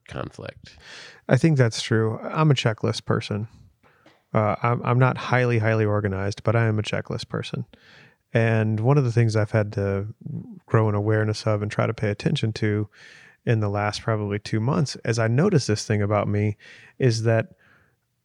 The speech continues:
Speaker 2: I'll have this checklist and I'll add to it or I'll get a lot done during the day.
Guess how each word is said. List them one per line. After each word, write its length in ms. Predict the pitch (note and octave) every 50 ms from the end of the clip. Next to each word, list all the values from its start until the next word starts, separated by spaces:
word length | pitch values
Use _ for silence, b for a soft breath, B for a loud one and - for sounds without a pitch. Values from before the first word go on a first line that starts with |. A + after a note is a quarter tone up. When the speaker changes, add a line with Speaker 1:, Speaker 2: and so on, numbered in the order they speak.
| _ _
Speaker 2:
I'll 160 | - A#2+ A#2+
have 180 | A#2 D3+ D3 C3
this 160 | A#2 G#2 -
checklist 640 | - - - G3 G3+ - - G#2 G2+ G#2 G2+ - -
and 80 | G#2+ G#2+
I'll 240 | G#2+ G#2+ A2 - - _ _ _ -
add 240 | - A#2 A2+ A2 -
to 160 | - B2 A#2 A#2
it 60 | A2
or 100 | A2 G#2+
I'll 100 | G#2 G#2+
get 180 | G#2+ A#2 A2 A2
a 40 |
lot 240 | G#2 G#2+ G#2 G2+ G#2
done 220 | G#2 G#2+ G#2+ G#2+ G#2+
during 220 | G#2+ G#2 G#2 G#2
the 60 | G#2
day. 420 | G#2 A2 G#2+ G#2+ G#2+ G#2+ G#2+ G#2